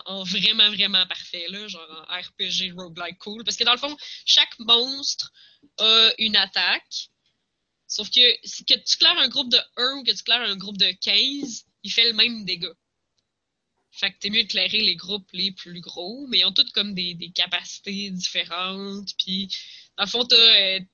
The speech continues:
t'as une porte pour monter à l'éch-, l'étage suivant. Fait que faut que tu claires les monstres qui sont tout autour de la porte pour faire débarrer la porte. Euh,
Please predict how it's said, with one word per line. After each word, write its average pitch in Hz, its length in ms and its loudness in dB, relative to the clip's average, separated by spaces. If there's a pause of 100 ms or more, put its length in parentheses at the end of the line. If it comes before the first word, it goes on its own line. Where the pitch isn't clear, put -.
t'as 196 140 4
une 190 160 -8
porte - 400 2
pour 190 120 -16
monter 208 480 -2
à 196 60 2
l'éch-, 180 240 -2
l'étage 190 300 -2
suivant. 202 280 0
Fait 180 120 -12
que 185 60 -20
faut 185 80 -14
que - 40 -6
tu - 80 -4
claires 190 160 -2
les 190 140 -6
monstres 185 180 -8
qui - 80 2
sont 185 80 0
tout 185 120 -10
autour 185 120 -8
de 185 60 -6
la 180 120 0
porte 220 360 2
pour 190 120 -20
faire 180 180 -4
débarrer 170 540 -6
la 220 140 -2
porte. 190 580 -4
Euh, 90 220 -8